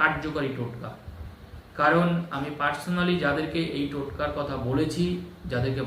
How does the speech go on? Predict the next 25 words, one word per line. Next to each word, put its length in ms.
বলেছি 340
এই 120
কাজটা 340
করতে, 220
তারা 200
কিন্তু 160
প্রত্যেকেই 560
উপকার 340
পেয়েছেন। 380
যে 180
জিনিস 240
সহজে 380
আপনার 320
পূরণ 280
হচ্ছে 320
না, 80
কিন্তু 220
জিনিসটা 380
আপনার 180
বিশেষভাবে 540
দরকার, 360
যে 100
কাজটা 400
আপনি 200
দীর্ঘদিন 400